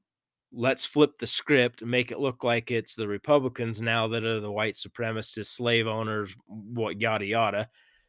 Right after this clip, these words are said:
But in the meantime, we are going to enact policies which essentially don't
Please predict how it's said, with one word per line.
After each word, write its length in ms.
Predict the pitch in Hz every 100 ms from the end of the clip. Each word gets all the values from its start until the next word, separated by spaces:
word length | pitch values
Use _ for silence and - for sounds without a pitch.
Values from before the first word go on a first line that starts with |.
| _ _ _
But 240 | 143 143 -
in 100 | 120
the 60 |
meantime, 840 | 120 170 170 135 131 123 127 120 117
we 200 | 127 139
are 120 | 131
going 300 | 123 127 120
to 200 | 131 120
enact 540 | 117 123 127 - - _ _ _ _
policies 920 | - 175 208 135 - 104 104 120 - _ _ _ _ _ _ _ _ 123
which 240 | 127 127
essentially 640 | 120 151 151 - 143 135
don't 580 | 113 135 139 143 - -